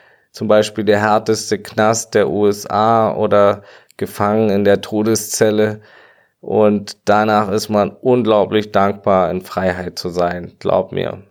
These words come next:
das bringt mich sofort in die Dankbarkeit. Und generell auch,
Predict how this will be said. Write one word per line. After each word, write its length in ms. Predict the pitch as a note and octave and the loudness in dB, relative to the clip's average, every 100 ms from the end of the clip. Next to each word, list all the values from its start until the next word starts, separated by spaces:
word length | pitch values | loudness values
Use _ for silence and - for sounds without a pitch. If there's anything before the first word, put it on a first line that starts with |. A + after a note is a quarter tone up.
| _ _ _ _ _ - | _ _ _ _ _ -6
das 300 | F#2+ G2 - | -6 -6 -4
bringt 300 | G#2 F#2+ F#2+ | -2 -2 -2
mich 300 | F#2+ F#2+ - | -2 -2 -2
sofort 500 | G#2 G2+ G#2+ F#2+ F#2 | -2 0 0 0 -2
in 120 | F2+ | -4
die 120 | F2 | -2
Dankbarkeit. 880 | F2 F2+ - F2+ - F2+ F2 E2+ - _ _ _ _ _ _ _ _ _ - | -2 -2 -2 -4 -2 -4 -2 -4 -12 _ _ _ _ _ _ _ _ _ -10
Und 240 | G2+ G2 | -10 -2
generell 680 | G2+ G#2 G#2 F#2 F#2 G2 F#2+ | 0 2 4 4 4 4 4
auch, 380 | G2 G2 - | 4 2 0